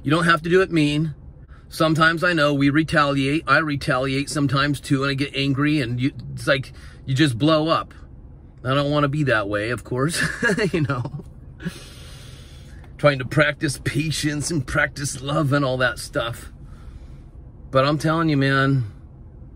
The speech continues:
if you're convicted today, people are going to turn against you, and they already are. And there's persecution going on around the world against Christians like you wouldn't believe right now. They are being slaughtered.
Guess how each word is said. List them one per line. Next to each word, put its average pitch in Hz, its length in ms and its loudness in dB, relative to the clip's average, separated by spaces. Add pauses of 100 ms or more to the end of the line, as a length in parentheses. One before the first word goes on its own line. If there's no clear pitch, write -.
(260)
if 113 160 -6
you're 156 160 4
convicted 139 760 0
today, 135 380 2
people 143 420 2
are 127 120 2
going 131 300 -2
to 113 60 -2
turn 127 300 -2
against 123 340 -2
you, 120 100 -4
and 113 60 -4
they 117 120 0
already 131 360 2
are. 107 460 -2 (1120)
And 113 140 -2
there's 147 160 4
persecution 135 880 0
going 113 260 -4
on 117 200 -4
around 113 260 0
the 107 80 -4
world 113 320 -2
against 104 320 -6
Christians 107 460 -6
like 95 200 -8
you 113 200 -6
wouldn't 101 400 -4
believe 101 340 -4
right 92 160 -6
now. 92 160 -6
They 113 160 -4
are 117 80 0
being 107 260 -6
slaughtered. 101 600 -4